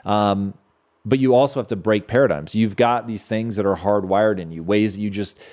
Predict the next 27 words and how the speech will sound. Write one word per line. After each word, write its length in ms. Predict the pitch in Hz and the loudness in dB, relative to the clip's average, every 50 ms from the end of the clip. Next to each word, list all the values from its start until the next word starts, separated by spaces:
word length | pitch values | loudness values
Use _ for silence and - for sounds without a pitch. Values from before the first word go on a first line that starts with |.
| - _ _ _ _ _ _ _ _ _ _ _ _ _ _ _ _ - | -20 _ _ _ _ _ _ _ _ _ _ _ _ _ _ _ _ -4
invisibly 1040 | 135 127 123 107 101 101 110 139 156 165 147 131 143 127 104 107 101 98 95 92 | -4 -2 -2 -4 -4 -2 2 4 4 4 4 2 0 0 0 0 -2 -2 -2 -2
have 220 | 87 95 107 95 | -2 -2 -4 -4
come 200 | - - 120 120 | -2 -4 -4 -4
to 120 | 107 - 110 | -2 -6 -4
believe 340 | 98 104 104 110 113 110 98 | -4 -2 -2 0 -2 -2 -2
things 260 | - 104 101 98 87 | -4 -6 -6 -6 -6
about 300 | 92 85 90 87 85 - | -2 0 0 0 0 -2
the 60 | 95 | -4
world, 360 | 92 101 110 101 87 78 78 | 0 2 2 2 2 0 -2
right? 300 | - 95 95 95 101 95 | -2 0 0 0 0 -2
So 180 | - - 107 98 | 0 2 2 2
you're 140 | 95 101 113 | 2 2 0
not 160 | 131 139 143 | 0 2 0
even 160 | 135 117 110 | 0 0 -2
aware 400 | 101 95 90 101 107 113 120 120 | -4 -2 0 2 2 4 4 2
that 80 | 104 101 | 0 -2
you've 240 | 95 92 80 87 | -8 -10 -8 0
done 220 | - 117 131 131 110 | 0 0 2 0 -2
it. 100 | 101 87 | -6 -8
So 100 | - - | -6 -4
then 140 | 107 113 113 | -4 0 0
to 60 | 117 | 0
have 120 | 113 107 - | 0 0 -2
to 140 | 107 - | -8 -6
unwind 480 | 101 113 104 101 98 104 117 135 139 123 | -6 -6 -4 -2 0 0 2 2 2 0
it. 140 | 101 87 - | -2 -2 -2
So 300 | - 110 101 98 95 | 0 2 2 2 2